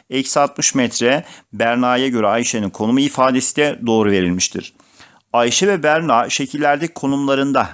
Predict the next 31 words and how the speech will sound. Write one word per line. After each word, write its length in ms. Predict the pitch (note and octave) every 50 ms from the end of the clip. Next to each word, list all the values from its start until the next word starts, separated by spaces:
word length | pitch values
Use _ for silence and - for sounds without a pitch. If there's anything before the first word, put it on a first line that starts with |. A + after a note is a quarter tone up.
| - - F#2+
referans 500 | G2+ G2+ - - B2 C3+ D3+ D#3+ - -
noktasına 480 | C#3+ B2+ - B2+ A#2+ - - A2 G2+
geldiklerinde 1000 | G2 F#2 A2+ A#2 B2 C3 B2+ C3 B2 - - A2 G2 G2+ G2 G2 G#2+ C3+ D#3 D#3+ - - - - _ -
yer 320 | A#2+ C3 C3+ C#3 C#3+ C3
değiştirmeleri 640 | B2 A2+ A2 G2+ - - G2+ G2+ G#2 A#2+ C#3+ D#3+ C#3+
birbirlerine 460 | C3 A2+ G2 G2 G2+ G#2+ A2+ - -
eşit 300 | - A#2 - E3+ E3 E3
olur. 240 | D#3+ D#3 D3+ E3 E3 - - - - - - - -
Arkadaşlar 680 | - D3 D3+ D3 E3 D#3+ D#3+ C3+ - D#3 D3+ D3+ D3+
bu 180 | D3+ D#3 C#3 F#2+
referans 460 | D3 C#3 - D#3 C#3 C#3+ C#3+ - -
noktasına 400 | D3+ C3 - C#3 - - C#3 C3+
geldiğinde 680 | C3 C#3 C3+ C#3 C#3 C3+ B2+ C3+ B2+ A#2+ A#2 A#2 D3+ - - -
artı 440 | A2+ A#2 A#2+ A#2+ - - - -
yönde 400 | D#3 D3+ D3 C#3 C3 A#2+ A#2 A2
bir 140 | G2+ G#2+ G2+
yer 320 | F#2+ G2 G2+ G2 G2 F2+ E2+
değiştirme 680 | G2 F#2+ F2+ - - G2+ F#2+ G2 G#2+ B2+ D3+ F3+ - - - - _ -
otuz 300 | - G2+ - - G#2+ G2
metre 280 | G#2 G2 F2+ - G2
olarak, 360 | G2 F#2+ G#2 A2+ C3+ C#3+ -
bu 100 | C3 B2
da 60 | A2+ -
eksi 420 | - - A2 A2+ - - - D3
yönde 280 | D3+ D3+ D3+ C#3 C3+ B2
bir 120 | B2 A2+
yer 320 | A2+ A2+ G#2+ G#2 G2+ F2
değiştirme 680 | G#2 G2+ F#2+ E2+ - - G2+ F#2+ F#2+ G#2 A#2 C3+ D#3 - -
otuz 240 | - G#2 - C3 A#2+
metre 300 | A#2 A2 G2 - - G#2
olarak. 380 | F#2 F#2 G#2 A#2+ C#3+ D#3+ -